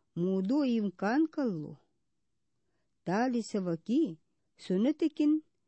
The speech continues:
ялду верува, атан явучара. Тикан саваки туранман хеврибае Исаия, ман недови кинига дови дукунан ялуовчан. Быйла кичитин бире дунне ду,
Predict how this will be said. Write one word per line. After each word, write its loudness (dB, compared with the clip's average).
ялду -2
верува, 2
атан -2
явучара. -4
Тикан -2
саваки 0
туранман 0
хеврибае 0
Исаия, -2
ман 2
недови 2
кинига 2
дови 0
дукунан -2
ялуовчан. -2
Быйла 2
кичитин 0
бире 0
дунне 0
ду, 0